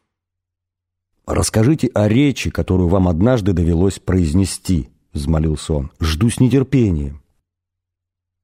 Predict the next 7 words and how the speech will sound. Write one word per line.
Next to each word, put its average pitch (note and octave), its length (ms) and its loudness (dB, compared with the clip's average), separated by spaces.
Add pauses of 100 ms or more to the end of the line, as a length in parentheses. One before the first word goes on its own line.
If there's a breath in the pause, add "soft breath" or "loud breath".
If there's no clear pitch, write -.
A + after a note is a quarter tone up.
(160)
«Она G#2 240 0
была A2 220 2
принята G#2 400 0
очень G2+ 260 -2
плохо», — G#2 520 -2 (160)
сказал D2+ 400 -4
Марвин, — C#2+ 540 -2